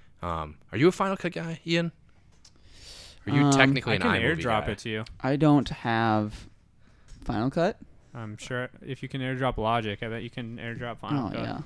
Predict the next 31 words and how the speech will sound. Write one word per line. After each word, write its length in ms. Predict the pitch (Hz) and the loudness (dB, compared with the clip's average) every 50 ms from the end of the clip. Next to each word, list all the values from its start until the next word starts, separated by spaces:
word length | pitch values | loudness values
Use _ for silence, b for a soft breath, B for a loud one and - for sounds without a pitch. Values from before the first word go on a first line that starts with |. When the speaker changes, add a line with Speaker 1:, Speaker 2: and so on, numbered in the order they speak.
| - - | -6 -2
Speaker 2:
Let 80 | 139 131 | 0 2
me 40 | 127 | 2
bring 180 | 120 123 123 | 2 2 2
my 160 | 117 104 101 - - - - - - | 2 0 -2 -4 -8 -14 -20 -16 -10
laptop 440 | - 110 - - - 104 82 - 90 | -8 -8 -8 -8 -8 -8 -6 -4 -2
over 200 | 90 95 87 76 | -2 -2 -2 -4
next 220 | 76 87 - - | -6 -8 -8 -6
time. 200 | - 120 101 - - | -4 -4 -4 -4 0
I 80 | - | 2
don't 120 | 135 151 160 | 4 6 6
have 140 | 147 123 107 | 6 6 6
any, 300 | 98 113 113 107 101 110 - _ _ - | 6 6 6 4 4 0 -4 _ _ -2
anything. 400 | 110 113 113 101 98 98 98 127 - _ B B B B B B B - | 0 2 2 2 2 0 -2 -4 -8 _ B B B B B B B 4
I 40 | 135 | 6
mean, 120 | 135 131 | 8 8
I 80 | 131 147 | 8 8
have 140 | 165 156 139 | 6 6 6
the 80 | 135 | 6
Adobe 320 | 120 107 123 120 120 120 107 | 6 8 8 8 8 6 4
Premiere 340 | - - 113 117 123 123 | 2 2 4 4 4 4
download. 500 | 113 110 101 101 101 101 101 104 113 123 143 - - - - - - - | 4 2 2 2 2 2 2 0 -2 -4 -6 -10 -14 -18 -18 -12 -4 0
Speaker 1:
Oh, 140 | 214 202 196 | 2 2 4
yeah, 160 | 220 190 113 | 4 4 4
you're, 240 | 98 101 143 175 175 | 4 2 2 2 2
Speaker 2:
But, 180 | - - 147 139 | 4 4 4 6
Speaker 1:
yeah. 60 | - | 6
Speaker 2:
like, 220 | 127 127 120 - - | 4 4 2 0 -2
I've 140 | 110 117 113 | -2 0 2
never 200 | 123 123 113 113 | 2 4 4 2
used 320 | 104 101 107 113 101 - - | 2 2 2 0 -2 -4 -6
it. 160 | 80 90 | -8 -10